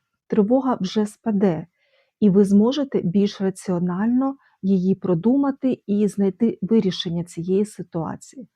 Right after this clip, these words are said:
Цю методику використовують в когнітивній психології, і вона насправді дуже допомагає.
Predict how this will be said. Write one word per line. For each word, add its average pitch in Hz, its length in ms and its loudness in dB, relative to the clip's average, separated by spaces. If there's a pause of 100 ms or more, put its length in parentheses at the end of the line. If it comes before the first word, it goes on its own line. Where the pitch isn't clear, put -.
(600)
Цю 277 160 -2
методику 294 580 0
використовують 233 840 -2
в - 40 -20
когнітивній 214 580 0
психології, 196 800 0 (840)
і 208 160 4
вона 214 260 2
насправді 202 540 -2
дуже 190 260 -2
допомагає. 196 760 -4